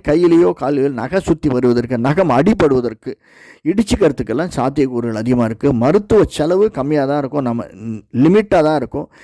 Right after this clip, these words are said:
நல்ல வருமானம் இருக்கு, அதனால கவலைப்பட வேண்டாம். இருந்தாலும் இஷ்ட தெய்வம், குலதெய்வத்தை வணங்கி வருதல், especially வியாழக்கிழமைகளில் சென்று நவக்கிரகத்தை வணங்கி வருதல் அல்லது நம்முடைய இஷ்ட தெய்வத்தை வணங்கி வருதல், ஏழு to எட்டு கோவிலுக்கு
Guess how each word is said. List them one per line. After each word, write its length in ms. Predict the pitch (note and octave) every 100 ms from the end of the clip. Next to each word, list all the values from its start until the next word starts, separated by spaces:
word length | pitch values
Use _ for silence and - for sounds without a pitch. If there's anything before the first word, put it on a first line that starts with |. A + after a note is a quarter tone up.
| - - C3+
நல்ல 200 | G3+ G#3
வருமானம் 480 | C#3 F#3 G3+ F#3 D3
இருக்கு, 200 | B2+ A#2 D#3+ C3
அதனால 320 | C3 C#3+ D3+ A#2
கவலைப்பட 380 | B2+ C#3+ B2+ A#2+
வேண்டாம். 300 | A#2 A#2 A2+ A#2+
இருந்தாலும் 420 | C3 A#2+ A#2 G#2+ A#2+
இஷ்ட 180 | - A3
தெய்வம், 240 | E3+ D3+ C3+
குலதெய்வத்தை 520 | C3+ E3+ E3 C3+ A#2 A2
வணங்கி 240 | B2+ B2 A#2
வருதல், 260 | A2 G#2 G2 C3
especially 580 | D#3 - F#3 - A#2 B2 - _ _ - _ _ _ _ _ _ _ _ _ _ _ A#2
வியாழக்கிழமைகளில் 920 | C3 F#3 F#3+ E3+ C3+ B2 G2+ A#2 G2+ _ - - _ -
சென்று 340 | D#3 E3 E3+ D#3+
நவக்கிரகத்தை 560 | A#2+ E3 F#3 F3+ D#3+ C3+ B2+
வணங்கி 220 | B2+ A#2+
வருதல் 280 | A2 A2+ B2 - B2+
அல்லது 260 | D3+ D3+ D#3+
நம்முடைய 260 | B2+ B2 A#2 A2+
இஷ்ட 180 | - G3+
தெய்வத்தை 340 | F3 D3 C#3 A#2+
வணங்கி 200 | B2 B2+
வருதல், 200 | A#2 A2+ A2 B2 F3
ஏழு 220 | F#3+ G3 F3+
to 80 | B2+ B2
எட்டு 240 | C#3 - E3 - D3
கோவிலுக்கு 380 | E3+ D#3+ C#3+